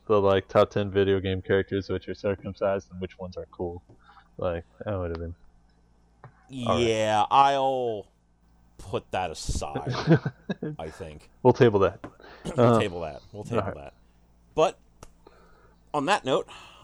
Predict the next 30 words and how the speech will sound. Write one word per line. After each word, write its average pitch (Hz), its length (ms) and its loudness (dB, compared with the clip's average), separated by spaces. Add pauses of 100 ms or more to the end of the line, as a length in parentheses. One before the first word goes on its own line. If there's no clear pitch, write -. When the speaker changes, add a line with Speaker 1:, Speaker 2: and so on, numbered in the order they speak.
Speaker 2:
I 117 100 -4
just 117 140 -12
wanna 120 140 -8
say 139 220 -2
to 113 80 -2
all 101 220 -6
of 95 40 -14
the 95 60 -12
listeners 123 460 -6
out 123 180 -8
there, 110 160 -14
thank 95 260 -10
you 98 60 -12
very 101 200 -8
much 104 200 -8
for 98 120 -14
giving 101 300 -6
us 95 120 -12
a 87 40 -16
shot, 143 360 -12
and 85 200 -14
join 156 240 -8
us - 120 -18
next 139 200 -12
time 127 260 -8
when 101 120 -8
our 87 80 -10
topic 117 380 -6
will 104 120 -10
be 127 320 -8